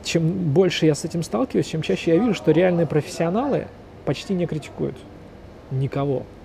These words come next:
Если они критикуют, то они это делают очень конструктивно, с указанием на реальные ошибки,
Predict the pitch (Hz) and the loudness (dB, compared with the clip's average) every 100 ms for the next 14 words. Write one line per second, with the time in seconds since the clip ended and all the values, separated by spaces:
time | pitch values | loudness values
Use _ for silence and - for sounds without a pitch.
0 | - - - - - - - - 185 202 | -20 -20 -20 -20 -20 -20 -16 -2 0 2
1 | 180 185 - 170 - - 330 311 - - | 2 0 -2 -6 -8 -2 0 0 -2 -12
2 | - - - - 156 151 180 240 233 165 | -20 -20 -18 -4 -2 0 0 -2 -2 -4
3 | 180 147 208 180 - - - 165 165 147 | -2 2 4 4 2 -4 -2 -4 -4 -4
4 | 151 151 - 127 - - - - - - | -4 -6 -4 -4 -6 -14 -18 -20 -20 -8
5 | 196 226 233 247 190 165 170 175 196 175 | -4 -2 0 2 2 4 4 4 4 2
6 | 165 - 151 - - | 0 0 -6 -6 -14